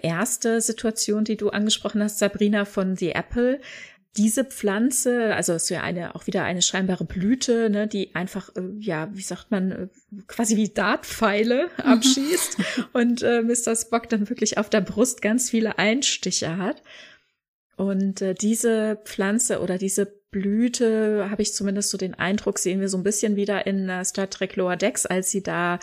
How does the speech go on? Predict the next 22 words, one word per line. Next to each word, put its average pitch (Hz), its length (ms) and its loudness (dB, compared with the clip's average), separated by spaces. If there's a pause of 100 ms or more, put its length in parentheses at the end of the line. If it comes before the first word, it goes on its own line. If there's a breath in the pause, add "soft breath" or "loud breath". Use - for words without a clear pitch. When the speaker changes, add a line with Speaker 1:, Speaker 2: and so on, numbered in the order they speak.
(400 loud breath)
Speaker 1:
Gefahrengut 208 1000 -2 (600 loud breath)
kontam-, 202 460 -2
Dekontaminierungsdienst 214 1500 0
quasi 196 300 2
haben, 202 120 2
also 202 120 0
sie 196 100 2
müssen 208 220 -2
Gefahrengüter 208 960 0
von 208 140 -4
den 185 180 -4
einzelnen 190 500 0
Führungsoffizierinnen 202 1120 -2
einsammeln 190 580 0
und 202 100 0
da 190 100 -2
sehen 202 200 2
wir - 140 0
auch 196 120 -2
wieder 196 200 2
so 190 160 0
eine, 226 360 2